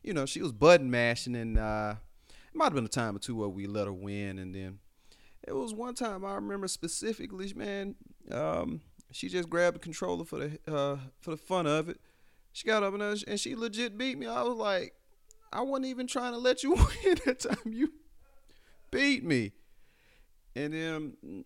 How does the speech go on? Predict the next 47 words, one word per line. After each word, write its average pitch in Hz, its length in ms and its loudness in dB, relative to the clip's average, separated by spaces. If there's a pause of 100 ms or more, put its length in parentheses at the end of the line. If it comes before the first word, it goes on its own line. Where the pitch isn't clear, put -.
not - 240 -6
only, 190 260 -4
you 156 280 -6
know, 139 340 -6
her 156 100 -4
jumping 143 300 -4
up 139 100 -8
on 139 140 -4
the, 127 160 -6 (260)
up - 120 -10
on 156 100 -6
the 127 60 -6
game 147 280 -2
with 107 120 -4
us 101 100 -6
every 101 160 -2
now 98 160 -8
and 95 100 -10
again, 101 240 -10
I 120 140 -6
remember, 185 420 -8
um, 143 460 -4 (1080)
one 151 220 -2
time, 123 300 -4
even 123 180 -6
though 117 120 -4
her 110 180 -6 (300)
eyesight 117 320 -4
wasn't 101 260 -8
all 107 220 -4
that 98 180 -10
good, 127 200 -8
I 104 160 -8
even 131 160 -4
remember 131 340 -6
her 135 160 -6
grabbing 127 300 -4
my 104 100 -8
Game 120 280 -4
Boy 92 120 -6
and 87 100 -12
trying 90 220 -6
to 87 60 -14
play 90 180 -10
it 80 100 -10
one 87 200 -12
time. 82 380 -14